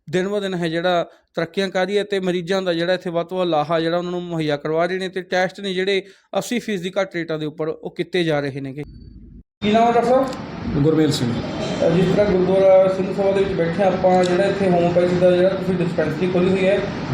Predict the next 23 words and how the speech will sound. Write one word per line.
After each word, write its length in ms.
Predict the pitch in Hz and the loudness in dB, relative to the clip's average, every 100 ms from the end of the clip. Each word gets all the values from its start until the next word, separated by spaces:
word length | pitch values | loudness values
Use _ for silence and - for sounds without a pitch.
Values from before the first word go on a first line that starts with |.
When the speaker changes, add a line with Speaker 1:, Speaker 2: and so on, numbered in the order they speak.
| - | 0
Speaker 1:
ਕਿਹੜੇ-ਕਿਹੜੇ 380 | 226 254 247 247 | 2 2 4 4
ਦਿਨ 260 | 220 180 | 4 2
ਖੁੱਲ੍ਹਦੀ 280 | 180 196 233 | 2 2 2
ਹੈ, 100 | 233 | 2
ਕਿੰਨੇ 240 | 226 220 226 | 4 2 4
ਵਜੇ 160 | 208 | 2
ਖੁੱਲ੍ਹਦੀ 320 | 190 143 143 | 2 2 2
ਹੈ 60 | 160 | 2
ਇਹ? 240 | 139 - 151 | 0 -2 0
Speaker 2:
ਇਹ 60 | |
ਮੰਗਲਵਾਰ 520 | 143 143 143 151 151 147 | 2 4 4 4 2 0
ਤੇ 240 | 143 156 | 2 0
ਸ਼ਨੀਵਾਰ 480 | 143 123 131 139 135 | 2 0 0 2 2
ਜੀ, 80 | 139 | 0
ਸਾਢੇ 300 | 139 143 160 | 0 0 0
ਅੱਠ 100 | 143 | 0
ਤੋਂ 140 | 151 | 0
ਲੈ 120 | 139 | 0
ਕੇ 120 | 131 | 0
ਦੋ 140 | 120 120 | -2 -2
ਵਜੇ 120 | 110 | -4
ਤੱਕ। 180 | - - - - - - - | -6 -8 -6 -6 -6 -8 -4
Speaker 1:
ਜਿਸ 100 | 185 | -2